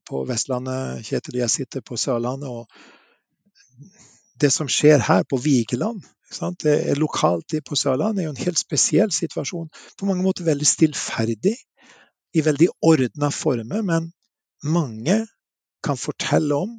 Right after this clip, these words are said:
at Gud har, de mener sterkt at Gud har berørt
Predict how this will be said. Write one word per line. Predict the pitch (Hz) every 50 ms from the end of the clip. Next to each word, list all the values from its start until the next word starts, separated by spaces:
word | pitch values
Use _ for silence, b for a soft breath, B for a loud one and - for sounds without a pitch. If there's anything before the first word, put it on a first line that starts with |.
| - - -
at | 143 135 - _ - - - 117 113
Gud | 123 127 147 160 165 156 - - - -
har, | 127 131 135 135 127 - _ _ _ _ _ _ _ _ _ -
de | 143 135
mener | 135 135 131 113 104 101 104 127 147
sterkt | 127 - - 156 156 - - -
at | 131 117 104
Gud | - - 147 151 135 120
har | 131 135
berørt | 117 131 131 143 180 196 147 -